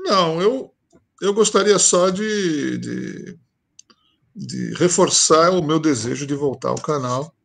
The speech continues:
não é? Num, numa próxima oportunidade, não é? E usufruir essa, essa conversa com vocês, que,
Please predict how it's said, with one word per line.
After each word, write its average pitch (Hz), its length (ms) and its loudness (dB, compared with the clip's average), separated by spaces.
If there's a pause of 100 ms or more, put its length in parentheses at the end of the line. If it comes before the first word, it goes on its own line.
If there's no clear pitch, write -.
(760)
não - 200 -4
é? - 120 -10 (100)
Num, 151 400 -8 (560)
numa 127 260 -4
próxima 135 340 0
oportunidade, 123 1040 0 (720)
não 113 220 -6
é? 180 300 -8 (240)
E 123 760 -2 (1040)
usufruir 131 800 4
essa, 120 540 0 (500)
essa - 280 -2
conversa 120 500 2
com 123 160 -4
vocês, 123 640 -2
que, - 480 -14